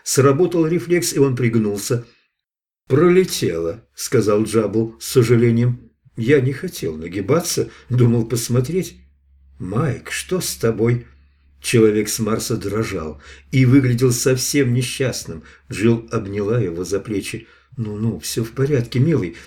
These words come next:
ты всё отлично сделал. Она никого не задела, исчезла и всё». «Похоже, что исчезла», согласился Джабл,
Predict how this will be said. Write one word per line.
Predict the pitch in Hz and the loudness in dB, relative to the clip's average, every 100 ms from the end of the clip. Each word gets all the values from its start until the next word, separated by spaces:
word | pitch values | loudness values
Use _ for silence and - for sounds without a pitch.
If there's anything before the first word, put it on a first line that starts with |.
| _ | _
ты | 156 | -2
всё | 160 - 180 | 0 2 0
отлично | 175 180 - 160 | -2 -6 -8 -6
сделал. | 156 - 160 113 101 - - | -6 0 2 2 -2 -12 -2
Она | 131 131 147 | 2 2 2
никого | 139 135 120 127 | 0 0 2 2
не | 113 | 0
задела, | 110 117 120 104 135 | 0 0 2 2 0
исчезла | 135 - 214 123 | -4 -2 -2 0
и | 160 | -4
всё». | 160 - 165 151 _ _ _ _ _ _ _ _ _ _ _ | -4 -6 -6 -6 _ _ _ _ _ _ _ _ _ _ _
«Похоже, | 131 139 - 135 123 | -2 -2 2 2 2
что | 160 - 143 156 160 _ _ _ | -4 -6 -2 -2 -4 _ _ _
исчезла», | 127 165 - 185 131 135 180 - _ _ - | -2 -2 -2 4 4 4 -6 -10 _ _ 0
согласился | 139 160 190 202 185 196 | 2 6 4 4 0 0
Джабл, | 165 117 170 190 202 | 0 2 2 0 -4